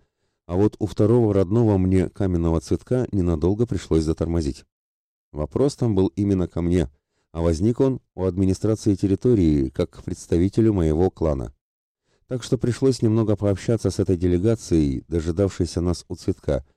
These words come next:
и сильно разочаровать всех тем, что не смогу прямо сейчас выполнить их просьбу. Причём гнев за мой отказ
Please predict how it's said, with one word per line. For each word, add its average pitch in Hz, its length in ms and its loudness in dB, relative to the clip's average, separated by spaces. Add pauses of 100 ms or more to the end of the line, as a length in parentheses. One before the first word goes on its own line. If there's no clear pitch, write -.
(300)
и 90 80 -8
сильно 143 360 2
разочаровать 98 580 0
всех - 440 -4
тем, 135 260 -2
что 117 260 -2
не 117 200 0
смогу 110 420 2
прямо 78 300 0
сейчас 110 400 -4
выполнить 87 580 0
их 80 140 -2
просьбу. 64 400 -4 (460)
Причём 80 400 -2
гнев 80 420 0
за 78 120 -2
мой 76 200 0
отказ - 380 -6